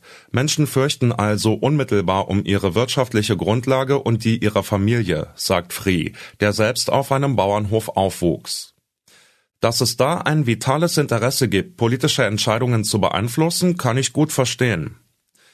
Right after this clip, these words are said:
Einmal Bauer sein, wär's das wirklich? Seit den sechziger Jahren erleben die Landwirte in Deutschland eine Politik, die ihnen Stück für Stück die Lebensgrundlage entzieht, sagt Monika Tietke,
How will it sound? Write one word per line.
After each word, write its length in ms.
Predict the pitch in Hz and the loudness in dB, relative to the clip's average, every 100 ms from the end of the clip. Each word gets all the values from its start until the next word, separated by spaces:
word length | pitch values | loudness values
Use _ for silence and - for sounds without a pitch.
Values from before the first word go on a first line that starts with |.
| _ _ _ _ | _ _ _ _
Einmal 360 | 110 170 180 | -2 2 0
Bauer 300 | 98 110 143 | 2 0 0
sein, 480 | 127 151 156 160 - - | 0 0 0 -2 -4 -8
wär's 500 | 87 95 117 135 - | -2 0 0 -2 -2
das 280 | 92 - | -2 0
wirklich? 680 | 87 101 - 165 208 - - _ _ _ - _ - | 0 0 2 -2 -2 -6 -12 _ _ _ -20 _ -2
Seit 280 | 107 156 180 | 0 0 0
den 120 | 160 | 0
sechziger 460 | 123 123 - 113 | 0 -2 0 0
Jahren 240 | 110 113 123 | 0 0 0
erleben 380 | 101 104 117 110 | 2 2 0 0
die 80 | |
Landwirte 480 | 101 101 127 131 135 | 2 0 0 0 2
in 120 | 123 | 0
Deutschland 520 | 101 101 - 123 131 - | 2 0 0 -2 0 0
eine 180 | 104 | 0
Politik, 720 | 104 107 101 104 - 147 170 - | -2 0 0 0 0 -2 -2 -2
die 240 | 127 120 | -2 0
ihnen 220 | 107 98 | 0 0
Stück 320 | - - 160 | -4 -2 -2
für 180 | - 156 | 0 -2
Stück 340 | 147 - 120 - | -2 -2 -2 0
die 120 | 123 | 0
Lebensgrundlage 880 | 127 110 85 - 98 87 85 87 82 | 0 -2 -4 -2 -2 0 0 0 -2
entzieht, 640 | 80 - - 82 71 - - - _ | -2 -2 0 -2 -4 -12 -20 -20 _
sagt 400 | - 110 120 - | -2 0 -2 -2
Monika 520 | 98 104 107 107 107 | 0 0 0 -2 -4
Tietke, 560 | - 160 147 - 78 | 0 -2 -2 -2 -2